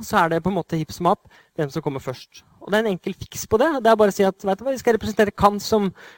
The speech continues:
et tuppel eller et par i stedet for en mengde. Og da har det nemlig retning. Så en rettet graf, og på engelsk heter det directed graph, er definert som en graf, akkurat samme måte, men hvor kantene bare er ordnede par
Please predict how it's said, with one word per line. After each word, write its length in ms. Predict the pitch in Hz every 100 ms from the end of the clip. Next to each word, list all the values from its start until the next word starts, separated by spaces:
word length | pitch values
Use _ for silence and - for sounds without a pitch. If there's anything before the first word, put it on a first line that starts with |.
| _
et 80 | 202
tuppel 480 | - 190 _ - 277
eller 160 | 202
et 100 | 214
par 220 | - 226 277
i 140 | 226
stedet 320 | - 160 165
for 140 | 165 185
en 80 | 190
mengde. 400 | 170 127 131 143 - -
Og 80 | 190
da 60 | 214
har 180 | 185 151
det 60 | 170
nemlig 220 | 160 151
retning. 400 | 143 - - 110 _ _ - - _ _ _ -
Så 140 | 214
en 100 | 226
rettet 460 | 240 - _ 180 170
graf, 400 | 226 359 - _ _ - - - - -
og 80 | 185
på 80 | 185
engelsk 260 | 190 208
heter 200 | 185 175
det 100 | 170
directed 580 | 170 165 156 - - 180 160
graph, 320 | 240 320 - _ _ -
er 100 | 185
definert 400 | 180 185 185 175
som 160 | - 180
en 80 |
graf, 240 | 175 240 - _ _ _ _ _ _ _ _ _ _ _ _ -
akkurat 280 | - 247
samme 200 | 233 208
måte, 220 | 180 226 247
men 260 | 190 190
hvor 160 | 202 220
kantene 440 | 214 175 - 180
bare 200 | 170 151
er 100 | -
ordnede 360 | 175 147 135 147
par 240 | - 233